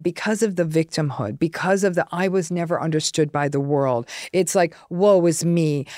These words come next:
Nobody wants to appreciate me." That can pull for a rescuing vibe from other people.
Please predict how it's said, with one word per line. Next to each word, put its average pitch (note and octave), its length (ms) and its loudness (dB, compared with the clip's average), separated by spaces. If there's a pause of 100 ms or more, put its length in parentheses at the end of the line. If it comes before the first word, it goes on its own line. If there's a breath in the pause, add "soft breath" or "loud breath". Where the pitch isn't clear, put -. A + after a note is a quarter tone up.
Nobody G3 440 4
wants D#3+ 320 0
to E3 80 2
appreciate E3+ 580 0
me." C#3 180 -4 (280 loud breath)
That G3 320 -2
can A#3+ 140 2
pull G3 200 0
for F#3 220 0
a D#3 80 2
rescuing D3+ 840 -2
vibe D3 380 2
from C#3 200 -2
other C3+ 200 0
people. C#3+ 720 0